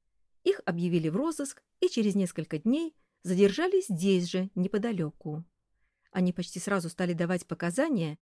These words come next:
и выяснилось, что они исполнители. А еще есть заказчик, которого они якобы не знают. По словам преступников,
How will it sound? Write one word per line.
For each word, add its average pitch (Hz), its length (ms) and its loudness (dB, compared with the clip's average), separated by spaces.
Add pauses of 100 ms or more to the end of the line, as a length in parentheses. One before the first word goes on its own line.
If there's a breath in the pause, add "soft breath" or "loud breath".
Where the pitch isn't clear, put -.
(300)
и 214 100 0
выяснилось, 196 800 0
что - 240 -4
они 247 340 0
исполнители. 165 1040 -6 (680)
А 214 120 2
еще 247 320 0
есть 180 300 0
заказчик, 311 640 -2
которого 339 560 0
они 311 240 -2
якобы 185 360 0
не 175 140 2
знают. 143 500 -4 (840)
По 208 100 2
словам 370 320 2
преступников, 294 720 -2